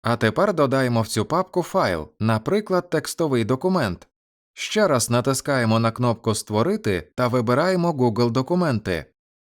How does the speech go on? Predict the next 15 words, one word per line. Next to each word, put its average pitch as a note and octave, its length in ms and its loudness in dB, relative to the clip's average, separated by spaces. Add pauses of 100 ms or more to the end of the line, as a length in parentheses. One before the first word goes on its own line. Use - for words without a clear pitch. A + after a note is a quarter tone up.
(120)
І A#2+ 120 2
в A#2+ 80 0
новій D3+ 340 2
вкладці A2+ 540 -2
браузера G#2 760 0
з'являється C3+ 760 0
порожній E3+ 560 0
текстовий B2+ 580 -2
документ. B2 640 -2 (380)
Змінюємо A#2+ 680 2
його G#2+ 260 2
назву, A#2 640 0
наприклад, D#3+ 640 -2
на C3 140 2
«Результати». A#2+ 760 -2